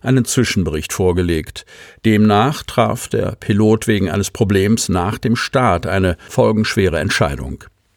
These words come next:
Die Nachricht des Absturzes, die Bilder des Großaufgebots an Feuerwehren und weiteren Einsatzkräften und des ausgebrannten Flugzeugwracks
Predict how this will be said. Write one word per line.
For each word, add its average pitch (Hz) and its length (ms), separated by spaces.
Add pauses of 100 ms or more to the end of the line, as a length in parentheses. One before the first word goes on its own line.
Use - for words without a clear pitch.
(300)
Die 120 60
Nachricht 120 480
des - 160
Absturzes, - 720
die 85 340
Bilder 117 260
des 104 200
Großaufgebots 123 1000
an 104 160
Feuerwehren 127 640
und 107 220
weiteren 104 400
Einsatzkräften 107 920 (240)
und 127 360 (280)
des 107 140
ausgebrannten 113 720
Flugzeugwracks 113 880